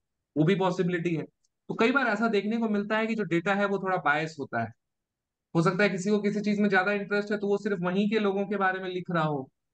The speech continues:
है ना, ये भी देखने को मिलता है। और the potential for subjective interpretation of the researcher, यही वही research वाली ही बात की बोली गई है कि ऐसा देखने को मिलता है कि जो data होता है, वो sometimes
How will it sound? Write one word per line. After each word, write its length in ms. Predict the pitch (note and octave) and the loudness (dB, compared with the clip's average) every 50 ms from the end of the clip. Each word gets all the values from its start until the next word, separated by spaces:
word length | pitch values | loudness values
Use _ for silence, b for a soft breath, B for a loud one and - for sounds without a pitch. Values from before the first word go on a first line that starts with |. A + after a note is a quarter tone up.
| _ _ _ _ - | _ _ _ _ -2
है 40 | A#3 | 0
ना, 60 | C4+ | 2
ये 180 | C4 B3 C4 B3+ | 4 4 4 4
भी 80 | B3+ | 4
देखने 240 | B3 G#3+ G3+ G3 F#3+ | 2 2 0 -2 -4
को 100 | F3+ F3+ | -4 -4
मिलता 320 | D#3+ D3 C3+ B2+ - C3 A2+ | -4 -4 -4 -4 -4 -6 -6
है। 60 | A2 - _ _ _ _ _ _ _ _ | -6 -8 _ _ _ _ _ _ _ _
और 140 | - F3 G3+ | 4 4 6
the 100 | G#3+ A#3 | 4 2
potential 480 | A3+ A3 G#3 G#3+ G#3+ G#3+ G#3 A#3 A#3+ C4+ C4+ - - _ _ _ - | 2 0 0 0 0 2 2 2 2 2 0 -2 -8 _ _ _ 4
for 100 | G3 A3 | 4 4
subjective 560 | A#3+ A#3 - G3+ F3 D#3+ G3+ G3+ G#3 G#3 A#3 A3 | 4 2 0 -2 0 0 0 0 0 0 0 0
interpretation 600 | G#3+ G3 G3+ G3 F#3+ G3 F#3 F3+ F3+ E3+ G3 F#3+ | 0 0 0 -2 -2 0 0 0 0 0 -2 0
of 60 | F3+ | 0
the 100 | F3 F#3 | 0 0
researcher, 400 | E3+ D#3+ - D#3+ D#3 D#3+ F#3+ F#3+ G3+ F#3+ | 0 0 0 0 0 0 -2 -4 -2 0
यही 200 | G3+ G#3+ G#3+ G3+ | 0 0 0 0
वही 200 | F#3 F#3 G3 G3+ | 0 2 2 2
research 420 | F3+ D#3 D3+ D#3+ - F#3 F3+ F3+ F#3 | 0 -2 -4 -2 -2 -2 -2 -2 -2
वाली 140 | F3+ F#3 | -2 0
ही 100 | F#3+ F#3+ | 0 0
बात 240 | F#3 E3 D#3+ D#3 D#3+ - | 2 2 2 0 -2 -6
की 60 | E3+ | -8
बोली 240 | D3+ D3+ D3 D3+ D3 | -4 -4 -2 -2 0
गई 120 | D3 D3+ | 0 2
है 320 | E3 A3 C4+ C4+ - - _ _ _ - | 2 0 0 -2 -8 -16 _ _ _ 0
कि 60 | F#3+ | 0
ऐसा 200 | F3 F3 F#3+ G#3+ | 2 2 2 2
देखने 300 | G3 F#3+ F#3 F#3+ G#3 G#3 | 2 2 0 0 0 -2
को 80 | G3+ G3+ | -2 -2
मिलता 300 | F#3+ F#3 F3+ F3 G3+ G3 | -2 -4 -2 -2 0 0
है 140 | G#3+ A3+ A3 | 0 0 -2
कि 100 | A3 G3+ | 0 0
जो 80 | G3 | 0
data 280 | F3 D#3+ E3 E3 F3+ F3+ | 2 2 2 2 2 0
होता 240 | F3+ F3 E3 F3 F#3 | 0 -2 -2 -4 -2
है, 60 | G#3 | -2
वो 100 | G#3 G3 | -2 -2
sometimes 440 | G3+ F3+ E3+ D#3+ D#3+ E3 G3 G3+ | 0 -2 0 0 0 0 0 -2